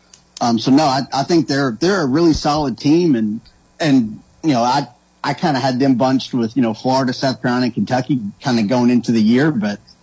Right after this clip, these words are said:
I think they're kinda clearly above, above those three. Um,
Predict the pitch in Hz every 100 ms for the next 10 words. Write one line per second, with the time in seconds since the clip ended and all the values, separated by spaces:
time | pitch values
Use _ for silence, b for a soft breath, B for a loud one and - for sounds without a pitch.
0 | _ - 139 160 139 135 135 - 135 117
1 | - 135 147 156 120 98 120 156 127 -
2 | _ _ _ - 104 107 139 117 139 156
3 | 139 117 113 120 110 113 110